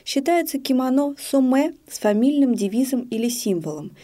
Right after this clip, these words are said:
Далее идут другие хамонги в соответствии со значимостью и изяществом нанесенного краской рисунка. Например, цуке сагэ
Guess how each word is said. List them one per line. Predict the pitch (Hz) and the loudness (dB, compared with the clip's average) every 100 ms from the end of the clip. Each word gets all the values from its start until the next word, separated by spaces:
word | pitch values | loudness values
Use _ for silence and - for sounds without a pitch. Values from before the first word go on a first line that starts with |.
| - - - | -20 -20 -4
Далее | 196 220 277 339 | 2 4 4 2
идут | 269 294 | 2 0
другие | 254 320 247 202 175 | 0 0 2 0 -2
хамонги | - 190 175 160 160 156 - - - | -2 -2 -2 -2 -2 -4 -8 -14 -16
в | - | -2
соответствии | 240 240 277 277 277 254 - - | -2 2 0 0 -2 -2 -2 -12
со | - - 285 | -8 0 2
значимостью | 262 247 185 190 180 185 - | 4 2 0 -4 -6 -6 -8
и | - 202 | -2 -2
изяществом | 202 285 320 247 240 185 | 0 0 0 -6 -4 -4
нанесенного | 185 185 196 - 277 269 214 | -2 -2 -2 0 2 2 0
краской | 208 202 208 - | -2 -2 -2 -2
рисунка. | 220 214 - 160 156 - - _ _ _ _ - _ - | -4 -4 -4 -4 -4 -8 -12 _ _ _ _ -20 _ -4
Например, | 233 233 233 233 247 - - - - | -2 2 2 4 2 -2 -16 -18 -4
цуке | 240 240 226 | -4 0 0
сагэ | 220 220 208 269 370 | 0 0 2 2 2